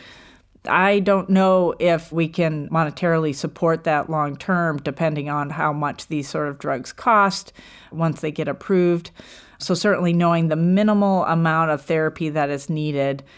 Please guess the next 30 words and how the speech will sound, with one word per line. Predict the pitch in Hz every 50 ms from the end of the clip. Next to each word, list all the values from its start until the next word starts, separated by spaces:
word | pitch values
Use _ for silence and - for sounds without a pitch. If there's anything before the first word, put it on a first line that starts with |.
| - _ _
and | - 165 160 156 156 151
whether | 156 156 156 165 156
or | 147
not | 151 151 147 143 - - -
that | 160 147 139
affects | 139 139 - - 143 127 - -
survival | - - - 143 139 156 139 135 143 143 147 143 139
will | 139 143 139
be | 139 147 139
most | 135 139 143 139 135 139 -
important. | 147 143 131 - 156 143 143 - 156 156 -
And, | - 185 175 170 160 - - _ -
you | 185
know, | 175 156 151
companies | - - 214 196 185 180 175 165 156 147
are | 151 139 143 143
looking | 143 143 139 135 - 143 143 139 139
at | 135 131 - -
this, | 143 135 135 135 -
which, | - 160 143 135 - - - _ -
again, | 160 151 143 156 147 143
I | 135 131 139
strongly | 135 - - 156 151 147 143 139 135
support | 135 - 151 135 - - 170 160 151 139 - - -
looking | 165 156 139 - - 147 147 139
at | 135 131 120 -
comparing | - 175 160 165 - 175 165 160 151 147 143 139
continued | - - 160 151 - - 170 165 165 156 151 - -
till | 160 151 147
progression | 143 - - 156 170 208 214 214 208 196 - 202 190 175